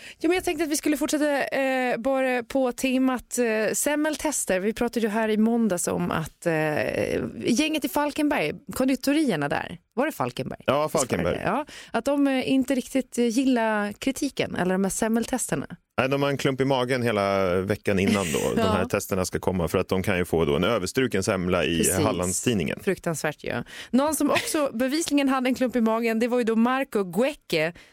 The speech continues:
Speaker 1: eh, som är, eh, ballettchef vid Stadsoperan i Hannover då.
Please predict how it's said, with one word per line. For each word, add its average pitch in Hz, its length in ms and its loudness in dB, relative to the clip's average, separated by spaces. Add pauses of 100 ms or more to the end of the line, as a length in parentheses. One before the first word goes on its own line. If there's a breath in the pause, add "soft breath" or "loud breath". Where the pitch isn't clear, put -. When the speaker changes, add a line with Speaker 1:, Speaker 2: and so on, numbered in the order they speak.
(120 loud breath)
Speaker 1:
eh, 170 420 0
som 175 380 0
är, 175 540 0
eh, 165 120 2
ballettchef 214 680 -2
vid 175 240 -2
Stadsoperan 185 680 0
i 170 120 2
Hannover 180 680 2
då. 151 320 0